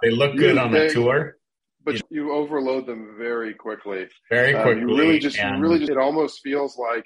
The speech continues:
Speaker 2: speaking from experience, I'm asking for a friend named Slocum here, that in my experience with them, it's almost like, especially if you have a tenant who works out, they're gonna have to use that thing every day.
Speaker 1: Yeah.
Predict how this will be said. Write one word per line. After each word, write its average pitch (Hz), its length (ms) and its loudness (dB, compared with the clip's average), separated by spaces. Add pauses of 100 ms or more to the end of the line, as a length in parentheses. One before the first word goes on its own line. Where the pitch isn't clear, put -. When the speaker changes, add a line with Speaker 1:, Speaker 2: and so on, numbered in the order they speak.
(120)
Speaker 2:
speaking 123 320 -4
from 107 180 -10
experience, 98 720 -2
I'm 104 100 -4
asking 107 520 -2
for 98 220 -2
a 95 40 -4
friend 101 480 -2 (100)
named 95 340 -6
Slocum 104 640 0
here, 87 320 -6
that 120 380 4 (240)
in 127 120 -2
my 135 220 2
experience 135 640 -2
with 120 160 -10
them, 117 160 -8
it's 113 140 -10
almost 135 600 -2
like, 117 340 -2 (360)
especially 131 600 -2
if 135 160 -2
you 131 80 0
have 120 120 2
a 110 80 -4
tenant 113 540 -8
who 113 200 -2
works 101 420 -4
out, 101 340 0 (600)
they're 131 160 2
gonna 151 180 0
have 139 240 -4
to 123 100 -4
use 131 380 -4
that 107 300 -2 (100)
thing 104 500 -6 (320)
every 117 300 -4
day. 104 240 0 (540)
Speaker 1:
Yeah. 92 280 -6